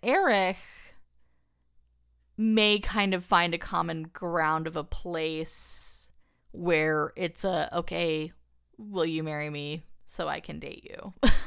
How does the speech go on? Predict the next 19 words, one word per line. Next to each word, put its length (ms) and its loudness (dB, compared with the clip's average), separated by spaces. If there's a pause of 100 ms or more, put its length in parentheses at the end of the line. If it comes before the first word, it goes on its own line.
(1200)
And 120 4
I 80 8
imagine 840 4
that 240 2
since 580 0
filming 380 -2
and 80 -6
everything, 500 -8
or 120 8
at 80 8
least 160 4
I'm 80 4
hoping 480 0
that 100 -10
since 220 -6
filming 260 -8
and, 120 -6
and 100 -12
everything, 720 -6